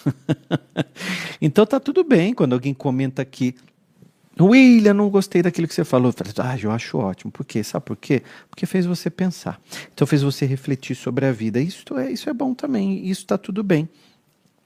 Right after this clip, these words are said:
Então, o que a gente precisa fazer pra não estrovar o nosso caminho, não estorvar o nosso caminho, não atrapalhar a gente de, de avançar, a gente precisa criar um vácuo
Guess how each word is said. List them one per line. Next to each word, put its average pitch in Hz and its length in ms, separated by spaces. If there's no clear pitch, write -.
Então, 147 360
o 160 80
que - 140
a 214 60
gente 160 220
precisa 101 420
fazer 101 400
pra 113 180
não 135 100
estrovar 135 720
o 123 80
nosso 104 260
caminho, 104 300
não 113 60
estorvar 120 500
o - 20
nosso 107 200
caminho, 110 320
não 107 60
atrapalhar 110 520
a 113 60
gente - 340
de, 95 120
de 95 140
avançar, 90 500
a 131 80
gente 185 220
precisa - 180
criar 190 280
um 202 340
vácuo 190 720